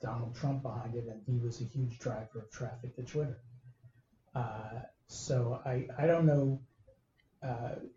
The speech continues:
who or if anybody is going to rise that's a, a big, uh,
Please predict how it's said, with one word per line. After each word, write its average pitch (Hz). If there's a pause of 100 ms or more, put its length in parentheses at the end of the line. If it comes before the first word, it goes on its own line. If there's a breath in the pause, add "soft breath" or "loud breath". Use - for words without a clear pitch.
who 156
or 123
if 123
anybody 123 (100)
is -
going 117
to 113 (100)
rise 110
that's -
a, - (300)
a 123
big, 107 (720)
uh, 113